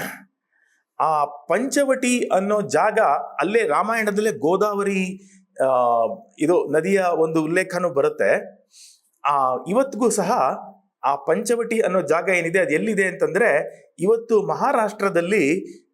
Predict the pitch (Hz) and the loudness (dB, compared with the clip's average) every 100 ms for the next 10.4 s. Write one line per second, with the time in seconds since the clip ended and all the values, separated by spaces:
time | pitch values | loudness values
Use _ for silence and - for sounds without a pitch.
0 | - 135 117 113 139 226 226 233 - - | -4 -2 -2 -2 0 0 -2 -6 -8 -6
1 | 156 156 139 143 147 190 147 180 190 220 | -6 -2 -2 -2 -4 -2 -2 -2 -2 -4
2 | - 170 165 175 151 143 131 233 160 139 | -4 -6 -2 0 0 -2 0 0 0 -2
3 | 160 180 180 165 160 143 127 127 107 - | -2 -6 -4 -2 -2 -2 -4 0 0 0
4 | - - _ _ - 135 151 220 233 - | -4 -20 _ _ -6 0 0 0 -4 -4
5 | 196 190 175 160 151 - 139 143 196 233 | -2 0 2 0 0 0 0 0 -2 0
6 | 214 202 170 185 170 226 240 185 - 147 | 0 0 0 0 -2 0 0 0 0 0
7 | 120 123 139 139 139 110 98 117 262 - | 0 -2 -4 -2 -2 -2 -2 -4 -4 -12
8 | _ _ _ _ _ 143 139 127 120 120 | _ _ _ _ _ 0 0 0 -2 -4
9 | - _ _ _ _ - 131 147 220 262 | -14 _ _ _ _ -8 -2 0 0 -4
10 | - 247 240 | -2 -2 0